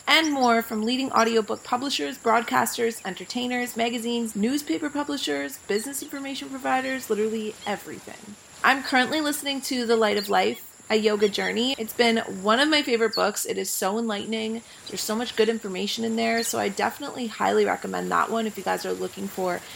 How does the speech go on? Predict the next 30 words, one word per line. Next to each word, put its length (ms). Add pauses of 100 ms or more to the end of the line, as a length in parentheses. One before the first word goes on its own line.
(160)
an 100
audiobook 480
to 100
check 240
out. 260
But 100
some 160
other 300
favorites 540
of 100
mine 260
have 200
been 200
The 80
Power 280
of 120
Now, 520
Big 220
Magic. 800
The 80
Longest 380
Ride 220
by 100
Nicholas 360
Sparks 400
is 120
an 80
incredible 960
summer 300
read. 440